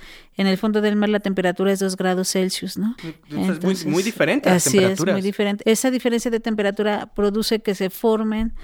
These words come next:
Speaker 1: se precipiten ciertos minerales y vayan, eh, formando estas estructuras de chimeneas.
Speaker 2: No, además me imagino que el cambio de temperatura,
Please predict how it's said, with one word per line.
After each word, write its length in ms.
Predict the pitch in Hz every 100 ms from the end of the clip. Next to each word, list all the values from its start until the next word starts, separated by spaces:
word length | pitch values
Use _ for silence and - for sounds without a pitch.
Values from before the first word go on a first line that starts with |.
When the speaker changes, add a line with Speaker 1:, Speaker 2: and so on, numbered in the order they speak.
| - -
Speaker 1:
se 440 | - 202 185 175 -
precipiten 560 | - 185 226 214 233 233
ciertos 300 | 220 220 220
minerales 500 | 233 226 220 240 -
y 80 | 208
vayan, 460 | 208 208 214 - -
eh, 300 | 156 196 175
formando 640 | 214 208 214 214 208 208
estas 540 | 196 190 202 190 185
estructuras 580 | - 196 196 - 196 185
de 80 | 180
chimeneas. 640 | - 196 196 208 196 -
Speaker 2:
No, 80 | 233 -
además 240 | 226 277
me 80 | 294
imagino 320 | 269 202 254
que 100 | -
el 100 | 170
cambio 300 | - 214 233
de 80 | 214
temperatura, 300 | - 151